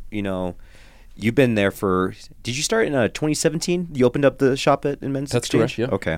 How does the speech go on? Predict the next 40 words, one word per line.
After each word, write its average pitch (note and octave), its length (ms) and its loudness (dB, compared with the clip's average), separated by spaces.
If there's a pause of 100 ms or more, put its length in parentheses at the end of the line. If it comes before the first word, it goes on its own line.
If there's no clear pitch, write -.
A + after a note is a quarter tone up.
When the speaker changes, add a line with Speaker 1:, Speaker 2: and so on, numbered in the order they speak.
(140)
Speaker 2:
Yeah. A#2+ 180 -6 (200)
Speaker 1:
Well, G#2 140 2
there's A#2+ 180 4
been D#3+ 140 0
some - 160 -4
other A#2+ 140 4
new A#2 120 0
shops A#2+ 340 2
that G#2 60 0
have F2+ 120 -4
opened F#2+ 200 -4
up F2+ 160 -2
on G2+ 180 0
Tejon G#2+ 420 -4
on F#2+ 100 -2
the D#3 60 0
Speaker 2:
Yeah. A3+ 120 0
Speaker 1:
same G#2 180 0
street C3+ 300 -4
as G#2 220 -2
Speaker 2:
Some G2+ 180 2
really E3 140 6
Speaker 1:
yours G#3 140 -2
Speaker 2:
cool B2+ 160 2
Speaker 1:
as F#2 120 -6
well. A2+ 280 -2
Speaker 2:
stuff. - 120 -20
Speaker 1:
So - 160 -4
talk - 280 2
a A3 40 0
little F#3+ 140 2
bit D3 100 2
about B2+ 220 0
that. B2 280 2 (300)
Do G#2+ 80 -4
you F#2+ 60 -2
see B2+ 200 -2
'em A#2+ 80 -4
as A#2 120 -2
competition? A2+ 840 -2